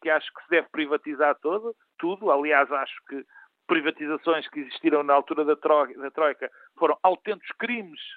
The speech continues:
autênticos crimes lesa, lesa país, como o caso da, da ren, por exemplo, ou da própria ana. Mas, neste caso concreto da tap, já todos percebemos, já todos percebemos que é um problema gravíssimo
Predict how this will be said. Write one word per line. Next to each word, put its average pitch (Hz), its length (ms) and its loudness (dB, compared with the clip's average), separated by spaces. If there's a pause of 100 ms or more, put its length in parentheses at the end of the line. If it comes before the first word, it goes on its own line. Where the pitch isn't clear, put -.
autênticos 185 600 -4
crimes 190 320 -2
lesa, 143 560 2 (300)
lesa 143 300 2
país, 208 300 -2
como 143 200 -12
o - 20 -10
caso 127 360 2
da, 120 180 -2
da 117 180 -2
ren, 202 380 4 (120)
por 113 120 -20
exemplo, 147 380 -10
ou 143 100 -6
da 135 80 -4
própria 123 580 -4
ana. 151 140 -14 (640)
Mas, 185 360 2 (420)
neste 233 360 -2
caso 269 300 -2
concreto 226 540 -6
da 160 100 -10
tap, - 260 -14 (420)
já 180 240 2
todos 320 320 -2
percebemos, - 580 -12 (640)
já 170 160 2 (120)
todos 302 260 4
percebemos 190 500 -4 (120)
que 220 80 2
é 196 180 2
um 254 100 -2
problema 226 360 2
gravíssimo 254 760 -2